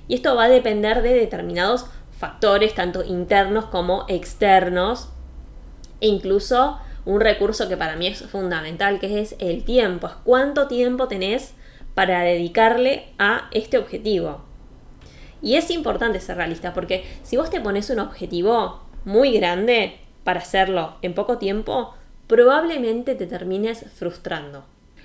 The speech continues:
Y un aspecto que no está dentro de esta fórmula para definir objetivos, sin embargo, es muy importante, es que el objetivo sea congruente con lo que sentís, lo que crees y lo que haces.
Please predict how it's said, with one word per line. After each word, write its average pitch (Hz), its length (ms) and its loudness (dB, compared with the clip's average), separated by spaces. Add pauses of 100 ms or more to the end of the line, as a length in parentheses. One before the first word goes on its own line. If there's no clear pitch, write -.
(120)
Y 262 100 -2
un 370 80 2
aspecto - 420 -2
que 208 100 0
no 269 60 -2
está 247 160 -4
dentro 233 260 0
de 233 80 -2
esta - 140 -12
fórmula 220 600 0
para 175 200 -2
definir 170 500 -2
objetivos, 196 480 -4
sin 185 160 -6
embargo, 185 300 -2
es 185 120 -10
muy 269 340 -2 (100)
importante, 208 920 -4 (640)
es 370 440 -2 (240)
que 294 80 -4
el 311 80 2
objetivo 330 420 -4
sea 339 220 -10
congruente 226 800 -2
con 165 380 -6 (480)
lo 226 240 -2
que 330 80 -6
sentís, 240 520 -6 (280)
lo 196 340 -2
que 285 180 -4
crees 190 540 -4
y 196 140 -4
lo 185 180 0
que 185 120 -6
haces. - 600 -6